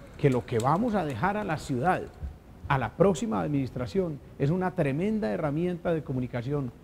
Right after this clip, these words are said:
de gobierno y de gobernabilidad. Con más de millón y medio de seguidores en las diferentes redes sociales y cuyo trabajo fue reconocido recientemente por el Banco Interamericano de Desarrollo, bid,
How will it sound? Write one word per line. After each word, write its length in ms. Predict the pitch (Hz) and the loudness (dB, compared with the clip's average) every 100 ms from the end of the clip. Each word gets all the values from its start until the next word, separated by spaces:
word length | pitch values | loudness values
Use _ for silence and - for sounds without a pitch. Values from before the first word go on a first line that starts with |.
| - - - | -20 -16 -4
de 200 | 127 131 | 0 2
gobierno 600 | 117 120 208 247 254 262 - - | 2 6 4 4 0 -4 -12 -2
y 120 | 165 | 2
de 120 | 139 | 2
gobernabilidad. 960 | 120 117 135 131 120 113 107 101 92 76 - - - - - - | 0 0 2 2 0 -4 -6 -6 -8 -10 -14 -20 -20 -20 -20 0
Con 220 | 156 151 | 2 4
más 240 | 170 185 | 2 0
de 180 | 175 208 - | 0 -2 -2
millón 540 | 170 170 135 180 202 | 0 0 2 2 2
y 80 | 214 | -2
medio 400 | 208 226 220 214 | 0 0 0 0
de 100 | 165 | 0
seguidores 560 | - 143 139 156 185 151 | -2 -2 2 2 0 -2
en 120 | 143 | -4
las 120 | 131 | -4
diferentes 420 | 131 131 147 170 | -2 -2 0 -2
redes 240 | 165 170 139 | 2 2 2
sociales 540 | 135 170 131 78 - - - - - | -2 -2 -4 -8 -16 -20 -20 -20 0
y 120 | 180 | 0
cuyo 280 | - 156 143 | 4 2 2
trabajo 420 | 135 127 139 160 | 2 2 2 0
fue 120 | 147 | 2
reconocido 560 | 160 165 139 123 147 160 | 2 2 -2 -2 -2 0
recientemente 840 | 151 123 175 208 185 165 143 151 151 - - - | -2 -2 -2 -2 -2 -2 -4 -6 -10 -14 -20 -4
por 160 | 143 135 | 0 0
el 140 | 123 | 0
Banco 580 | 113 160 190 190 202 196 | 2 2 2 -2 0 0
Interamericano 1000 | 165 139 131 127 123 120 - 160 165 175 | 0 -2 0 0 -2 -4 -2 -2 0 -4
de 160 | 143 135 | -4 -2
Desarrollo, 600 | 123 117 120 151 113 101 113 | -2 -2 0 0 0 -8 0
bid, 200 | 214 | 0